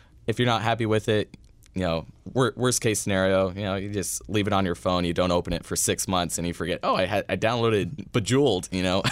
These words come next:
<laughs> a year ago." Uh, or it, but then it, it's painless to just uninstall that game and just install another game. So certainly the switching costs are very low for, for customers, and,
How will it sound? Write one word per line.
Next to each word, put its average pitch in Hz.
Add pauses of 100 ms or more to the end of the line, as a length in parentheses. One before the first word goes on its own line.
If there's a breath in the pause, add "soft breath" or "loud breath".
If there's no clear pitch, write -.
<laughs> 143
a 147
year 139
ago." 107 (480 loud breath)
Uh, 104 (280 loud breath)
or 123 (200)
it, 87 (280)
but 113
then 120
it, 90
it's - (140)
painless 113
to 95
just 90
uninstall 95
that 87
game 95
and 80
just 82
install 85
another 117
game. 80
So 101
certainly 110 (260 loud breath)
the 110
switching 135
costs 90
are 92
very 95
low 85
for, -
for 92
customers, 87
and, 95